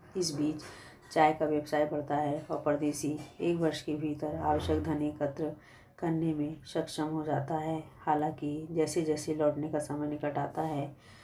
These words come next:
करुणा को पता चलता है कि परदेसी चिन्नी से प्यार करता है और बहुत दुखी हो जाता है। परदेसी उसे सच बताने जाता है, लेकिन उसे पता चलता है कि रेलवे स्टेशन पर जो सूटकेस मिला था, वह करुणा के पिता का था,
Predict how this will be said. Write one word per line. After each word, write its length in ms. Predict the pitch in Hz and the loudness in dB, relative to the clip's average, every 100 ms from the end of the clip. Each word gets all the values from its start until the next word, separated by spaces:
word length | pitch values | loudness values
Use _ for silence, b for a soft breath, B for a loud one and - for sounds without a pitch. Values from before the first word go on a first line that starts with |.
| B - | B -4
करुणा 340 | 165 160 156 156 | 0 2 2 0
को 100 | 143 | -2
पता 220 | 147 151 | -4 -4
चलता 340 | 143 147 156 | -4 -4 -2
है 360 | 156 143 151 - | 0 0 -2 -4
कि 80 | 165 | -4
परदेसी 500 | 156 147 147 143 165 | 0 2 0 -2 -6
चिन्नी 340 | 147 151 160 | -4 -2 -2
से 260 | 160 147 143 | -2 -4 -4
प्यार 220 | 147 147 151 | -2 0 0
करता 320 | 147 139 147 | -2 -2 -2
है 360 | 151 147 143 - - 180 | -2 -2 -4 -10 -10 -2
और 120 | 165 | 0
बहुत 320 | 156 156 156 | 2 2 2
दुखी 240 | 165 147 156 | 0 -2 0
हो 160 | 160 | 0
जाता 300 | 160 139 156 | 0 -2 -4
है। 400 | 151 160 151 135 B B B B - - | -4 -2 -4 -8 B B B B -6 0
परदेसी 640 | 160 156 147 151 160 160 - - | 2 4 2 2 2 0 -4 -8
उसे 220 | 165 156 | -2 -2
सच 200 | 147 165 | 0 0
बताने 400 | 160 151 147 151 | 0 -2 -2 2
जाता 280 | 151 135 160 | 2 2 2
है, 240 | 160 151 | 2 0
लेकिन 320 | 151 151 165 | -2 0 0
उसे 140 | 151 - | 0 -4
पता 240 | 147 151 | -6 -4
चलता 340 | 147 147 147 160 | -4 -4 -4 -4
है 320 | 156 156 - - | -4 -6 -4 0
कि 80 | |
रेलवे 400 | 165 151 151 165 | 2 4 4 0
स्टेशन 420 | 156 147 143 151 165 | 0 -4 -4 -4 -2
पर 180 | 143 131 - B B B B - | 0 -2 -6 B B B B -2
जो 100 | 175 | -2
सूटकेस 520 | 170 160 - 175 160 | 0 -4 0 -2 0
मिला 220 | 156 160 | 0 0
था, 360 | 156 151 143 - | 2 0 -2 -2
वह 160 | 156 160 | 0 0
करुणा 360 | 160 151 147 | 0 0 0
के 140 | 165 151 | 0 -2
पिता 300 | 139 139 160 | -2 -2 -2
का 280 | 156 139 139 | 0 -2 -2
था, 360 | 151 143 - | -4 -6 -10